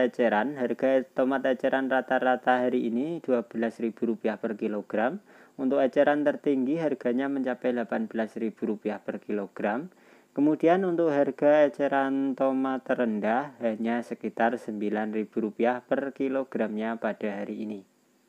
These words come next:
Terus untuk harga eceran cabai rawit hijau, yang mana untuk harga eceran rawit hijau rata-rata pada hari ini sekitar tiga puluh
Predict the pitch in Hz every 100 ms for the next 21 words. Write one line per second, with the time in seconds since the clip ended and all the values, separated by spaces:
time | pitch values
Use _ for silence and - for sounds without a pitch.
0 | _ _ _ _ _ - 160 185 196 196
1 | 190 185 165 165 151 175 185 175 156 160
2 | 156 160 156 151 135 139 143 131 123 123
3 | 127 - 143 127 104 107 107 113 117 123
4 | 131 135 127 117 117 113 120 117 110 117
5 | 113 113 113 113 110 117 104 117 110 110
6 | 104 113 110 104 113 110 104 107 104 110
7 | 110 104 107 120 170 - 120 104 113 107
8 | 104 117 - 117 - 120